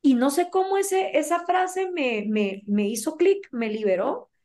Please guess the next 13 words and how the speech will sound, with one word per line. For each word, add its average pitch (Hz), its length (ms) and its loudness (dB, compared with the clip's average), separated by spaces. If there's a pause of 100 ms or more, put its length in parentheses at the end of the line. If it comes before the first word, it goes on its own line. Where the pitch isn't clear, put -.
(320)
y 226 160 -2
dije, 226 380 -4
"A 208 100 -4
huevo, 269 320 0
la 202 120 -4
libertad 208 460 -2
no, 285 180 -8 (680)
la 247 120 2
libertad 262 460 2
económica 381 580 0
es 320 80 0
la 330 120 -2
consecuencia 269 1300 -2